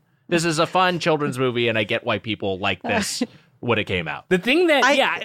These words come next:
Speaker 2: <laughs> wait,
Speaker 3: I,
Speaker 2: wait,
Speaker 3: go
Speaker 2: before
Speaker 3: for it.
Speaker 2: <laughs> I told you guys this, but I wanna tell the audience this, that,
Speaker 1: Yeah.
Speaker 2: uh, the needle drop in the first battle is, you know, the, the main series theme song, "I wanna be the very best," et cetera, et cetera, that's been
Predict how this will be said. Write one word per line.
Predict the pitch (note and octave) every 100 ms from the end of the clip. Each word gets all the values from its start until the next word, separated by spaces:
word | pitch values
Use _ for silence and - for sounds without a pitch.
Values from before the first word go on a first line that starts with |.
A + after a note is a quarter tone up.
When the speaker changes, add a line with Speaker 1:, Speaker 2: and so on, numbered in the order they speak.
| -
Speaker 2:
<laughs> | -
wait, | G4 -
Speaker 3:
I, | -
Speaker 2:
wait, | D4+ C#4
Speaker 3:
go | C#4 C4+
Speaker 2:
before | D3 E4+
Speaker 3:
for | G4 E4
it. | - F#4 - D#4+
Speaker 2:
<laughs> | C#4+
I | A#3+
told | B3 D4 C#4+
you | C#4
guys | C4 A3
this, | A3+ A3+
but | G#3+ A3
I |
wanna | G#3+ B3+ A#3+
tell | A3+
the | G3 G3
audience | A3 A3+ F#3 D#3
this, | F#3 F3 F3+ - - - _
that, | C4 B3+ -
Speaker 1:
Yeah. | G#3+ A3+ A3 -
Speaker 2:
uh, | A#3 - - G#3+
the | B3
needle | C4+ F#4 G4+
drop | A#3+ C#4+ C4+
in | B3
the | A#3
first | G#3 C#4 C#4 -
battle | A#3+ A#3 A3+
is, | A3 G3 -
you | G#3 G#3
know, | G3
the, | F#3 -
the | G3+ G3+ G3+ G#3 -
main | G3+ G#3 C4+ C#4+
series | B3+ C#4 B3+ A#3+ -
theme | B3 A3+
song, | - A3+ G#3+ G#3+
"I | B3
wanna | C#4+ D4+ D4
be | C4 D4 D4 D4
the | C4+ C4+
very | A#3 C#4 C4 C4 B3+ A3+
best," | F3+ F#3+ E3 D#3 -
et | F3
cetera, | - G3 F#3 F3
et | E3+
cetera, | B3 A#3+ A#3+
that's | G#3+ F#3+
been | - A3 G3+